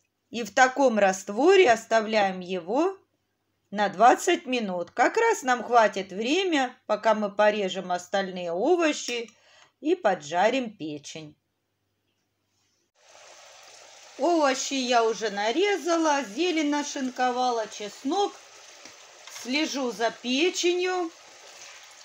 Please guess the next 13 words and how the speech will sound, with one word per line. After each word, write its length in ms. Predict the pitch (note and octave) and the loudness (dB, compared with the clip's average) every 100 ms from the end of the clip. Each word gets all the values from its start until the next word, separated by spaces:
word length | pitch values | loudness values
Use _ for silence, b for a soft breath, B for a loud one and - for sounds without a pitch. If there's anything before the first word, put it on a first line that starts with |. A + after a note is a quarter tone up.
| - - - | -20 -20 -8
Ну 120 | B3 | -2
и 140 | F4 F4 | 0 -2
чтобы 420 | - F4+ C#4+ E4 | -2 -2 0 -2
нам 340 | D4+ C#4 C4+ | 0 0 2
нашу 380 | C4 C#4 C#4 C4 | 4 2 2 -8
печень 640 | G#3 C#4+ F4+ G4+ - A3 E3 - - - - - - - - - - - - - - - - - - - - | -8 2 2 2 -2 -6 -8 -18 -20 -20 -20 -20 -20 -20 -20 -20 -20 -20 -20 -20 -20 -20 -20 -20 -20 -20 -20
сделать 640 | F#3 E3 A3 C#4 B3 G#3+ G3 | -20 -10 -4 -2 -2 -4 -6
более 480 | F#3+ B3+ C4+ A3 | -8 -4 0 0
безопасно, 920 | G3 G#3+ F#3 G3+ - B3 E4 - G#3+ G3 | -2 -6 -2 -4 2 4 4 0 -8 -6
я 220 | G3+ A3+ | 0 0
обязательно 760 | F#3+ G#3 F#3+ C4+ D4+ C4+ B3 A3+ | 0 -8 -4 -2 -2 -4 -4 -6
сюда 440 | - A3 G#3+ A3+ | -6 -10 -2 0
волью, 560 | G#3+ G3+ F#3+ B3+ F4+ F4+ | 0 -4 -4 -2 0 -2